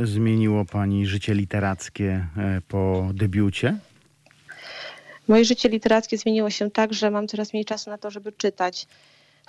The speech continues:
Speaker 2: ponieważ, e, pisanie
Speaker 1: Spotkania,
Speaker 2: dużo czasu
Speaker 1: spotkania i spotkania, tak?
Speaker 2: Wcale nie, wcale nie. Ja, ja wcale nie, nie, w zasadzie nie, niewiele się zmieniło. E, miałam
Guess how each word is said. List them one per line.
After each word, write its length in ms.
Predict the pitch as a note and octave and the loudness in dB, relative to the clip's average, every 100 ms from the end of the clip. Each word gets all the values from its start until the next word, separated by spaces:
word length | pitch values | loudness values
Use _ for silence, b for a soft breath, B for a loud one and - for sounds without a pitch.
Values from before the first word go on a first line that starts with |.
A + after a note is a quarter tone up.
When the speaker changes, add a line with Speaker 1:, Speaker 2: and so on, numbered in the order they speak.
| B B B B B B B3+ - | B B B B B B -10 -4
Speaker 2:
ponieważ, 600 | A3+ G#3+ G#3 G#3 - A3 | -2 0 4 2 2 2
e, 400 | G#3 G#3 G#3 G3+ G3+ | 4 4 2 0 -2
pisanie 320 | G#3+ G#3+ A3 | -4 -2 0
Speaker 1:
Spotkania, 260 | G#3+ A3 A2 | 2 2 0
Speaker 2:
dużo 180 | A3 A3 | -2 -2
czasu 180 | A3+ - | -2 -2
Speaker 1:
spotkania 340 | G2 F#2+ F#2 | -4 -4 -4
i 140 | - | -8
spotkania, 580 | F#2 - - - F2 E2+ | -14 -14 -14 -8 -8 -6
tak? 80 | E2 | -8
Speaker 2:
Wcale 280 | - F#4+ F4 | 2 4 6
nie, 280 | D#4+ C4 A#3+ | 4 2 0
wcale 300 | - B3+ C4 | -4 -2 2
nie. 220 | B3 A3+ | 2 0
Ja, 240 | A3+ A3+ A3 | -2 -2 -4
ja 160 | A3+ A3 | -4 -4
wcale 360 | - A#3+ A3+ | -2 -2 -2
nie, 580 | A3 A3 G#3+ G#3 G#3 A3 G#3+ - - - - - - - - A3+ | -2 -2 -2 0 -2 -4 -6 -14 -20 -20 -20 -20 -20 -20 -10 -6
nie, 320 | A3 A3 A3 | -2 -2 -4
w 20 | G#3 | -8
zasadzie 360 | - A3+ A3+ | -6 -4 2
nie, 140 | B3 A3 | 2 2
niewiele 340 | A3+ B3 B3 | 2 4 4
się 120 | A3+ | 0
zmieniło. 580 | - A3 A3 A3+ A#3 B3 B B B - | -2 2 4 4 4 0 B B B 2
E, 220 | G3+ G3+ | 4 4
miałam 500 | A3 A3+ A3 A3 G#3+ | 4 2 2 2 0